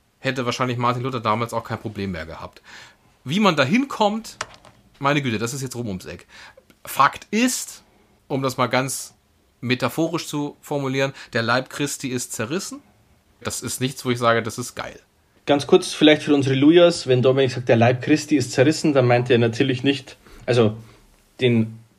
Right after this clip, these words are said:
Speaker 2: Leib Christi im Himmel, der ja <laughs> aufgefahren ist in den Himmel, sondern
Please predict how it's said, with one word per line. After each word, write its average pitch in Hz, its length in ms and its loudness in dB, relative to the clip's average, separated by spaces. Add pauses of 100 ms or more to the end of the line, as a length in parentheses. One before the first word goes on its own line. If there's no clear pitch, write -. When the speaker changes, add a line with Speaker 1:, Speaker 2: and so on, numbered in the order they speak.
(180)
Speaker 2:
Leib 120 240 0
Christi 127 340 -4
im 110 320 2 (600)
Himmel, 180 360 4
der 113 220 6
ja 107 180 6
<laughs> - 20 6
aufgefahren 139 440 2
ist - 160 0
in 143 80 -2
den 143 100 6
Himmel, 151 240 8 (380)
sondern 135 640 4